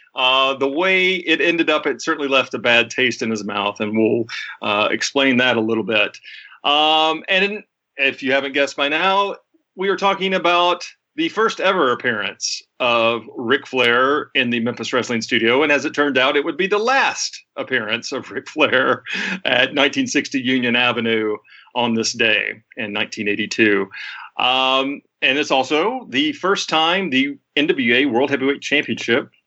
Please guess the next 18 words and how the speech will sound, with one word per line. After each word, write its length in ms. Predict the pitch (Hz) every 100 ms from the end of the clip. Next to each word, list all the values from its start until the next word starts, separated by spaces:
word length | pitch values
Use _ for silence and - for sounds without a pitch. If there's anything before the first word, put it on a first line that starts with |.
| _ _ _ _ _
would 360 | 113 120 123 113
be 160 | 139 131
supposedly 840 | 147 131 185 208 123 107 101 95
defended, 680 | - 104 123 107 107 156 185 _ _ - - _ _ 101
uh, 480 | 98 98 101 101 101 -
live 580 | 113 113 110 127 139
in 80 | 113
front 220 | 104 123 113
of 180 | 104
the 200 | 107 107
three 160 | 107 127
hundred 160 | 117 113
fifty 180 | 113
thousand 340 | 113 110 104 110
fans 240 | 110 107
watching, 420 | 110 107 - 147
including 580 | 123 104 151 143 127 117
me. 440 | 120 123 139 185